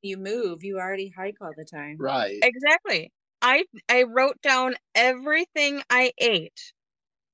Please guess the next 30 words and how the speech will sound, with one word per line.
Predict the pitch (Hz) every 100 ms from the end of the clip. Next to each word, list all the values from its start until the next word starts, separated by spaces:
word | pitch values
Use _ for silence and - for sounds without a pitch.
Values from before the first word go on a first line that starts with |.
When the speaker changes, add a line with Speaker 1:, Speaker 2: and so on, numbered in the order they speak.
| _
Speaker 3:
for | - 262 247 233 233 -
an | 233
entire | 226 220 240 233 285
month, | 294 180 135 - _ _ _ - - _ -
and | 240
I | 233
brought | 196 233 247 311
in | 247 269 269
my | 247 247 233
book | 240 - - _ _ _ _ _ _ _ _ 233
that | 226
shows | 202 269 247 240 226 - _ _ -
this | 226 254
is | 226 -
exactly | 202 185 220 247 - 277
what | 233 233
I | 220 208
ate. | - 220 311 - - _ _ _ _ -
When | 233
I | 247 233
licked | 240 320 -
a | 349
spoon, | - 269 302 339
I | 226 233
wrote | 240 233 -
down, | 277 214 180 - -
"I | 220
licked | 240 262 - 277
a |
spoon." | 277 302 247 156